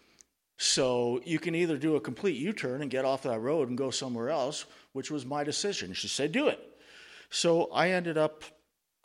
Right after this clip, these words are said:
um, with the help of my family and her, big time. She drove me to all my doctor appointments,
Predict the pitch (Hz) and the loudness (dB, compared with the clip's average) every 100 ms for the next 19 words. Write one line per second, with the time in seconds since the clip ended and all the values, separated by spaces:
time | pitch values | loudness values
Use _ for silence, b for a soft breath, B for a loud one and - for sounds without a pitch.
0 | _ 151 143 135 139 156 156 143 220 185 | _ 2 6 6 4 4 4 4 4 2
1 | 160 107 127 123 147 170 170 214 160 170 | -2 -2 2 2 2 2 2 4 6 6
2 | 143 214 107 90 - - b b b _ | 8 8 8 0 -8 -20 b b b _
3 | - 185 208 - 95 87 151 143 156 156 | 0 2 2 2 -2 0 -2 0 -2 -2
4 | 147 147 135 120 92 113 151 151 156 147 | -6 -4 -4 -2 -4 -2 -2 -2 -6 -6
5 | 160 151 151 147 - | -8 -8 -8 -8 -10